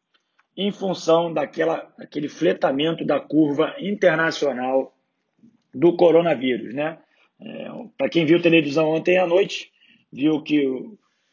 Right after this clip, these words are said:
que Globo já começa a falar sobre um processo de achatamento das curvas na Espanha, na Itália e nos Estados Unidos, comunicando aquilo que a gente já vem falando aqui no mercado e nos áudios aqui todos os dias,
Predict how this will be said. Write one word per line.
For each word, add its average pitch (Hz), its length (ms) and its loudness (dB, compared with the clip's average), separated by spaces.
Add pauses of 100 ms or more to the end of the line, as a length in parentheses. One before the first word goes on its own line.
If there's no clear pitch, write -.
(200)
que 160 120 -20
Globo 156 680 4
já 143 140 4
começa 165 340 0
a 175 60 4
falar 151 300 0
sobre 151 260 -4
um 151 80 -6
processo 139 760 -4
de 165 140 2
achatamento 143 500 -2
das 135 140 -4
curvas 127 360 -6
na 113 120 -10
Espanha, 175 840 2 (220)
na - 100 -16
Itália 170 760 0 (440)
e 165 400 2
nos 160 280 -2
Estados 151 400 -4
Unidos, 151 540 -6 (280)
comunicando 170 600 -2
aquilo 151 320 -4
que 156 120 -8
a 127 40 -4
gente 151 180 -10
já 143 140 -4
vem 151 180 -6
falando 147 280 -4
aqui 127 180 -6
no 127 80 -6
mercado 127 500 -4
e 127 60 -2
nos 120 200 -4
áudios 127 220 0
aqui - 160 -6
todos 160 240 -4
os 170 80 -2
dias, 170 340 -2